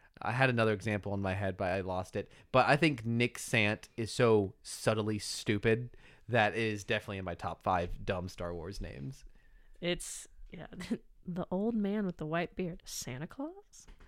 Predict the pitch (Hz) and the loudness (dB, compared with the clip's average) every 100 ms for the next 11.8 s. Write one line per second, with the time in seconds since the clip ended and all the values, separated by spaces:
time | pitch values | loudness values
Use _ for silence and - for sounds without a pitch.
0 | - - - - - - - - - - | -20 -10 -8 -8 -10 -12 -16 -20 -18 -18
1 | - - 190 - 135 139 175 233 151 156 | -18 -12 -12 -2 0 0 0 0 0 0
2 | 208 - 143 139 120 135 - 131 120 104 | 0 0 -4 -2 -4 -4 -2 0 0 -2
3 | - 113 107 104 104 - _ _ _ _ | -4 -2 0 0 -4 -6 _ _ _ _
4 | 104 104 98 - - - - 107 107 104 | -2 0 0 -4 -12 -8 2 4 4 2
5 | 98 104 98 95 92 87 - 98 90 - | 0 -2 0 0 -2 -6 -6 -6 -6 -6
6 | - 98 92 82 85 120 - - 98 98 | -4 -2 0 -2 -6 -10 -12 -6 -4 -2
7 | 92 87 85 - - _ _ _ - 98 | 0 0 -2 -8 -18 _ _ _ -6 -2
8 | 95 98 98 92 92 92 - 95 92 92 | 0 -2 -2 -2 -2 -4 -2 -2 -2 -2
9 | 87 85 - - 107 95 85 - - - | -4 -4 -8 -8 -2 0 -2 -4 -16 -20
10 | - - - - 113 95 90 113 - - | -18 -16 -14 -6 0 2 0 -2 -10 -14
11 | - 185 175 113 104 170 151 135 | -2 6 8 8 4 2 0 -2